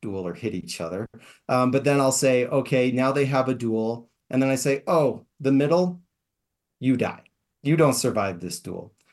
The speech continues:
And so then the middle falls down dead and has to lay there, and then everybody snickers. <laughs> And then our low takes that status from the dead middle and is now a middle.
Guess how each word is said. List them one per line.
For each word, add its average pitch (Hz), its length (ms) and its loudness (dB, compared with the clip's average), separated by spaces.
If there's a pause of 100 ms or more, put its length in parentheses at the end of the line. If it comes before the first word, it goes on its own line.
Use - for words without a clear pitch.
(120)
And 135 120 0
so 151 200 4
then 151 160 2
the 151 80 4
middle 156 300 4
falls 135 320 4
down 123 260 0
dead 113 180 -2
and 104 140 -6
has 101 180 -6
to 117 80 -8
lay 95 220 -6
there, 92 200 -6
and 95 140 -8
then 98 140 -8
everybody 98 380 -6
snickers. 101 680 -6 (240)
<laughs> - 160 -4 (880)
And 156 180 4
then 208 140 4
our 208 260 2
low 196 560 2 (120)
takes 208 320 0
that 175 260 0
status 151 640 0 (100)
from 131 220 2
the 123 80 0
dead 123 280 0
middle 113 440 -4
and 131 240 2
is 147 260 -2
now 151 480 2
a 123 180 -4
middle. 110 580 -6